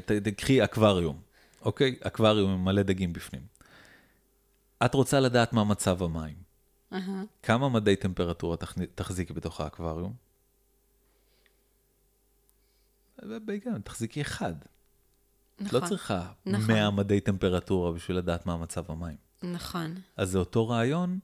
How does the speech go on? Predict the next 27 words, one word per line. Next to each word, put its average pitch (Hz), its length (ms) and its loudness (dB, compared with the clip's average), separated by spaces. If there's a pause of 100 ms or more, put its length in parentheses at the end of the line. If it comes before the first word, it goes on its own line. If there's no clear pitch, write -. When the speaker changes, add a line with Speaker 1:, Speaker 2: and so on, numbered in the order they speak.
(600)
Speaker 1:
מבחינת 101 600 0
ה-, 90 220 0 (100)
האנושות. 90 720 -4 (120)
רפלקטורים 123 840 -2
הם 131 260 -2
נדירים 151 920 0
בטירוף. 117 720 -2 (460)
בגלל 117 320 6
זה 143 180 2
גם, 147 160 0
דרך 135 240 4
אגב, 131 260 2
הרבה 107 280 4
מאוד 123 280 4
תכנים 117 600 0 (220)
לא 117 280 4
פונים 117 440 -2
לרפלקטורים, 104 1000 0 (160)
כי - 160 -4
הם 107 120 -4
חלק 175 260 -4
כל 135 160 -2
כך - 160 -8
קטן 131 280 -6
מהאוכלוסייה, 131 720 -6 (640)
שזה 110 280 -2
כזה, 110 680 2